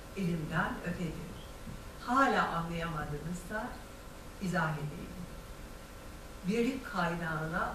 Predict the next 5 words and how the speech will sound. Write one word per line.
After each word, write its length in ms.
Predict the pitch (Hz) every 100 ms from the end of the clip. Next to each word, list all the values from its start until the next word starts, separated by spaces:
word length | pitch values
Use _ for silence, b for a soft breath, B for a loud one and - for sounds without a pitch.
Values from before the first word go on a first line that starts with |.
| 170
ulaştınız. 720 | 160 170 - 180 156 180 185 - - - 226
Birler 400 | 269 294 302 285
kapısından 760 | 180 - 185 180 175 185 233 - -
aşıp 360 | 208 226 214 -
geçtiniz. 600 | 160 - - 180 180 -